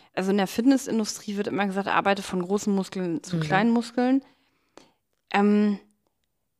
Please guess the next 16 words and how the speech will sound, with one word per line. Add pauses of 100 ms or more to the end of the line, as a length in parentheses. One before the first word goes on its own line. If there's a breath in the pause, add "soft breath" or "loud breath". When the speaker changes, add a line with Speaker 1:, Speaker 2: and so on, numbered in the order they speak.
Speaker 1:
ich
versuche
das
aber
gerade
noch
mal
so
in
meinem
eigenen
Körper
zu
hinterfragen
und
auch,